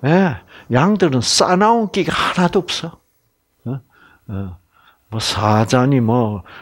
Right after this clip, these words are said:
고양이만 해도 뭐예요? 어, 인-,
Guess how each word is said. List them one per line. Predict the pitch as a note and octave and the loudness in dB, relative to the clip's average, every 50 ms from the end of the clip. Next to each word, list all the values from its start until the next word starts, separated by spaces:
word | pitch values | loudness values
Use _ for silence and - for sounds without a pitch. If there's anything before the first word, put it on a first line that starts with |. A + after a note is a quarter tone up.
| - - | -20 -16
고양이만 | - - G2+ G#2+ A#2 C3 D3 D#3+ E3 E3 E3 D#3 D3 C#3 | -12 -6 -4 0 0 2 2 2 2 2 2 2 0 0
해도 | A#2+ A2 A2 G#2 A2 | 2 0 0 0 0
뭐예요? | G2 F#2 F#2 G2+ G2+ F2 - _ _ _ _ _ _ _ _ _ _ _ _ _ _ _ - - - - - | -2 -2 -4 -4 -6 -6 -10 _ _ _ _ _ _ _ _ _ _ _ _ _ _ _ -20 -20 -14 -8 -4
어, | G#2+ G#2+ G2 G2 - - | -4 -2 -2 -4 -6 -4
인-, | - C#3 D#3 | -2 -2 -2